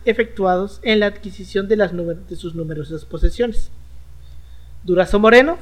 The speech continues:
fue notificado de su aprehensión por los delitos de contrabando, acopio de armas y abuso de autoridad. Aunque le puso, aunque le puso sobre aviso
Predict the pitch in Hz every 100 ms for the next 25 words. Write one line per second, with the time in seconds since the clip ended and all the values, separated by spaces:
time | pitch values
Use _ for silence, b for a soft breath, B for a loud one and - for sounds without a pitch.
0 | - 226 240 240 226 202 - 220 220 208
1 | - 214 214 202 196 208 202 196 185 175
2 | 165 170 196 170 165 214 233 220 196 196
3 | 196 202 185 - 196 196 196 180 180 185
4 | 185 180 202 165 156 139 151 143 147 156
5 | 180 196 - - b b b b b b
6 | b 220 226 226 233 233 294 285 311 320
7 | 214 196 214 214 269 285 285 262 240 220
8 | 214 - 214